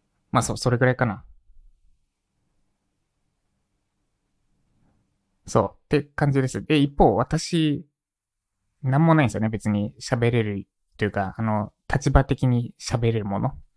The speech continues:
強いて言えば、ユーデミーでどうのこうのとか、あと、本出しましたとかですけど、それって、なんていうか、ちょっと質違いますよね。あの、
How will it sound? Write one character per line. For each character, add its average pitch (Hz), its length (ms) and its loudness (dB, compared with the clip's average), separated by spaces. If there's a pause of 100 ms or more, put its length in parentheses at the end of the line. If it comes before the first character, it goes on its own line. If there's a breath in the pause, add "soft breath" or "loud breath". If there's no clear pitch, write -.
(520)
強 190 240 0
い 139 60 -4
て 123 160 0
言 123 140 0
え 123 60 2
ば、 110 280 2
ユ 120 180 4
ー - 20 2
デ 107 120 0
ミ 98 160 -2
ー - 20 -8
で 98 120 -6
ど 101 160 -2
う 101 40 -2
の 98 100 -4
こ 101 180 -6
う - 20 -4
の 95 160 -6
と - 100 -14
か、 95 180 -12
あ 95 60 -14
と、 95 340 -12 (100)
本 110 160 2
出 110 120 -8
し - 100 -4
ま 107 120 0
し - 80 -2
た 110 100 2
と - 60 -12
か - 80 -16
で 98 100 -12
す - 80 -20
け - 80 -14
ど、 - 80 -10
そ - 140 0
れ 185 100 4
っ - 20 -2
て、 160 360 2
な 156 140 4
ん 143 40 -2
て 104 60 -2
い - 20 0
う - 20 0
か、 92 120 -4
ち - 160 0
ょ 190 40 2
っ - 80 -10
と 101 100 0
質 - 340 -4
違 120 120 4
い 120 40 6
ま 123 100 2
す - 80 -6
よ 95 60 -2
ね。 110 160 -2 (1800)
あ - 80 -6
の、 98 260 -6